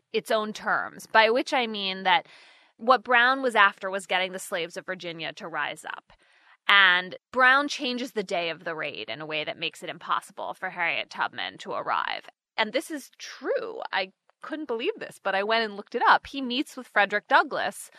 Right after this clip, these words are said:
the summer before this planned raid and begs Douglass for help, and Douglass turns him down.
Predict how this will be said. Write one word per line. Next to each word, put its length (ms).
the 80
summer 360
before 360
this 160
planned 320
raid 300
and 140
begs 340
Douglass 360
for 160
help, 340
and 140
Douglass 440
turns 300
him 120
down. 460